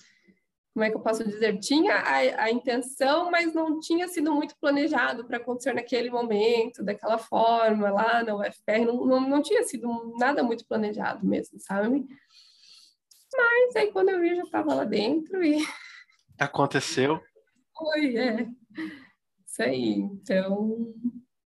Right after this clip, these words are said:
Speaker 2: E
Speaker 1: foi
Speaker 2: a-,
Speaker 1: algo bem
Speaker 2: e, e a partir do mestrado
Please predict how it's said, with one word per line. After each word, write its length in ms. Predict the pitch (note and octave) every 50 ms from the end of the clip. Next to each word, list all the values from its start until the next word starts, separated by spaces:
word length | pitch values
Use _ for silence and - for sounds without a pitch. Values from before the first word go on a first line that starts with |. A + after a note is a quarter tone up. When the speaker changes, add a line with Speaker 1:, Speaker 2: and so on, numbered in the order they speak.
| _ _ _ _ _ _ _ _ _ _ - - -
Speaker 2:
E 80 | D#3+
Speaker 1:
foi 120 | D3 A#3 -
Speaker 2:
a-, 80 | -
Speaker 1:
algo 320 | G#3 G#3 G#3 G#3+ A3+ A3 G3+
bem 200 | G#3 - - - - _ _ _ _ _ _ _ _ _ _ _ _ _ _ _ _ _ -
Speaker 2:
e, 200 | F3 E3 C3+ D#3+
e 60 | D#3+
a 60 | D#3
partir 380 | D3+ - E3+ D#3 D3+ - E3+ F#3+
do 160 | F#3 G3 F#3
mestrado 1300 | F#3+ F#3 F3 D#3 - - _ - E3 D#3 D3+ D3+ E3 F#3 F#3+ F3+ F3 G3 G3+ G#3 G#3 G#3 G3+ G#3 -